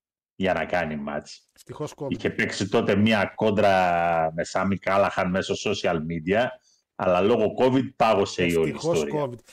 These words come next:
Speaker 2: Τότε είναι που είχε κλείσει και ο W C P W, που ήταν το promotion που είχε και αυτός. Ο κύριος είναι λίγο, είχε promotion δικό του, είχε, δηλαδή, έχει παλέψει. Είναι ο Γιώργος Χάρος του T N A, όχι, ε; Όχι ακόμα. <laughs> Όχι ακόμα.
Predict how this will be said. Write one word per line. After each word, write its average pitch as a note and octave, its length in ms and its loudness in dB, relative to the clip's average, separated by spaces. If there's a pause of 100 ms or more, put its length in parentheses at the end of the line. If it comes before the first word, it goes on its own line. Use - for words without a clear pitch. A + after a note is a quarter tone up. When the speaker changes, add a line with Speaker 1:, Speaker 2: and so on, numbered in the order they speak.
(100)
Speaker 2:
Τότε F#3 220 -2
είναι A3 100 -4
που G3+ 80 -6
είχε G3+ 140 -4
κλείσει G3+ 300 -8
και G3+ 100 -2
ο F#3 140 0
W G3 240 -4
C F3+ 160 -10
P F3+ 280 -4
W, D3+ 360 -6 (160)
που - 80 -16
ήταν D#3+ 180 -8
το - 40 -
promotion D3 380 -8
που D#3+ 80 -8
είχε D#3 220 -4
και F3 180 -2
αυτός. A3+ 420 -2
Ο D#3+ 40 -8
κύριος A#3 340 -6 (320)
είναι D4 280 -2
λίγο, D#3 500 0 (340)
είχε B3 240 0
promotion E3+ 380 2
δικό D#3 320 0
του, D#3+ 160 -2
είχε, E3 260 0
δηλαδή, D#3 340 -2
έχει E3 160 -4
παλέψει. D#3 640 -2 (360)
Είναι D#3+ 180 -2
ο C#3+ 40 -2
Γιώργος C#3+ 280 -4
Χάρος C#3+ 460 -4 (180)
του C#3 140 -20
T D#3+ 180 -2
N G3 40 -4
A, E3 160 -4
όχι, C3 200 -8
ε; G#3 140 -16 (400)
Όχι - 180 -12
ακόμα. - 220 -16 (400)
<laughs> - 1200 -18
Όχι C3+ 200 -12
ακόμα. - 220 -20